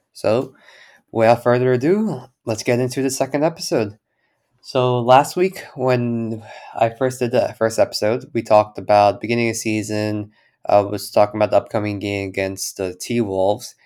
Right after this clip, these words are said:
and s-, now today, we, Knicks have played three games since that episode. They have played against the T-Wolves, uh, Miami, and,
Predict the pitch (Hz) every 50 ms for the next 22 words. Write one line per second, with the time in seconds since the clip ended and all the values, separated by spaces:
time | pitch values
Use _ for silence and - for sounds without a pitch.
0 | _ _ _ _ _ - 110 104 101 101 101 101 101 101 101 98 101 101 98 98
1 | 98 98 98 95 98 - - - - - - - - - - 110 104 98 104 104
2 | 104 101 104 - 117 104 123 123 120 113 113 113 - - - 113 104 95 - -
3 | 110 101 104 101 - 107 107 - 101 95 98 - 123 139 139 131 120 113 107 107
4 | - 107 98 - 95 90 98 95 - - - - 98 107 120 127 - _ _ _
5 | _ _ _ _ _ - 107 101 - - - 98 101 101 98 101 98 95 - -
6 | - - 107 107 104 120 151 180 185 - - - _ _ _ _ _ _ _ _
7 | - 110 104 98 95 95 95 92 101 101 - - - 107 101 98 98 104 104 98
8 | 95 104 120 151 175 - _ _ _ _ _ _ _ _ _ _ - 104 101 98
9 | 95 98 98 95 98 98 95 95 95 95 98 95 92 90